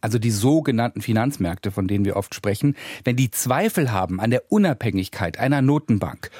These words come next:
ob in Europa oder in den U S A, dann kann ein,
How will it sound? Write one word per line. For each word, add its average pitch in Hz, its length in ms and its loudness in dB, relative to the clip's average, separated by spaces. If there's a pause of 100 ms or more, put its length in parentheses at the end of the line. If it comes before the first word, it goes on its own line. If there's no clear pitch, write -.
(120)
ob 160 180 2
in 220 120 4
Europa 143 440 0
oder 139 220 0
in 156 80 0
den 160 120 4
U 139 120 4
S 135 240 0
A, - 180 -10 (380)
dann 135 160 0
kann 147 160 2
ein, 143 180 2